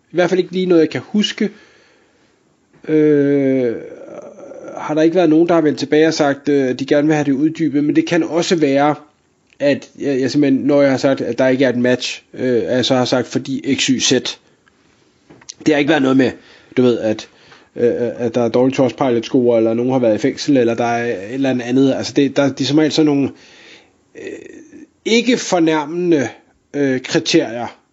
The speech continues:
Jo, det kan godt være, at du ved, øh, din, din virksomhed er for ny, øh, og det kan der selvfølgelig være nogen, der bliver fornærmet over, men, men omvendt, de ved det så nok godt selv, så det, der, der er i hvert fald ikke nogen, der har taget det ilde op indtil videre.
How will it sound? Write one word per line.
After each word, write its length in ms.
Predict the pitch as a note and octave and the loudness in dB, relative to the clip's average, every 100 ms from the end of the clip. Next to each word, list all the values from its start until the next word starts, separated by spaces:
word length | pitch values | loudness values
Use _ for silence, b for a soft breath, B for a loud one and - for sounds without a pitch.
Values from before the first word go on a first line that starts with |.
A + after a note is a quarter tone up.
| _ _ _ _ _ D3 C#3+ | _ _ _ _ _ -8 -2
Jo, 160 | F3 | -2
det 80 | C#3 | 0
kan 100 | D3 | -2
godt 200 | D3 E3 | 0 2
være, 140 | D#3+ D#3 | 2 0
at 80 | |
du 60 | C#3 | 0
ved, 260 | C#3 C#3 - | 0 0 -4
øh, 320 | C3 B2+ B2+ A#2+ | -8 -4 -4 -2
din, 180 | C3+ B2+ | -2 -2
din 200 | C3 B2 | -4 -2
virksomhed 400 | C#3+ - D3+ C#3 | -2 0 0 0
er 80 | G#2+ | -2
for 160 | - | 0
ny, 280 | B2+ C#3+ D#3+ - - _ _ b b b b b b | 2 2 0 -8 -20 _ _ b b b b b b
øh, 460 | - B2+ B2 A#2+ A#2 | -2 2 2 2 0
og 160 | - C3+ | -2 0
det 100 | D3+ | 0
kan 100 | D#3 | 2
der 60 | C3 | 0
selvfølgelig 220 | B2+ C#3 | 2 2
være 80 | B2+ | 2
nogen, 160 | C3+ | 2
der 60 | C3+ | 0
bliver 180 | C3+ A#2+ | 0 0
fornærmet 500 | C3 C3 C3 C3 C3 | 0 0 0 -2 -2
over, 260 | C3 G#2+ | -2 -2
men, 260 | C3 C3 A#2+ | 0 0 -2
men 160 | A2+ B2 | -6 -6
omvendt, 340 | C3 B2 F#2+ | -4 -4 -6
de 100 | B2+ | -4
ved 120 | C#3+ | -2
det 100 | C3 | -2
så 140 | B2 B2+ | -2 -2
nok 240 | A#2+ A#2 | -2 -4
godt 240 | A#2+ A#2 - | -4 -4 -2
selv, 280 | D3+ C3+ | -2 -2
så 180 | - B2 A2 - | -4 -8 -8 -8
det, 200 | A2 C#3 | -6 -2
der, 180 | C#3+ | -2
der 160 | C3+ D#3+ | 0 2
er 40 | |
i 40 | F#3 | 2
hvert 120 | F#3+ | 2
fald 100 | F3+ | 2
ikke 80 | F#3+ | 4
nogen, 140 | E3+ | 4
der 60 | D#3 | 2
har 60 | - | 2
taget 140 | C#3+ | 0
det 100 | C#3 | 0
ilde 160 | D3 D3+ | 2 2
op 160 | B2 | 2
indtil 280 | A#2+ G#2+ B2 | -2 -4 -4
videre. 280 | A2+ G#2+ G#2+ | 0 0 -2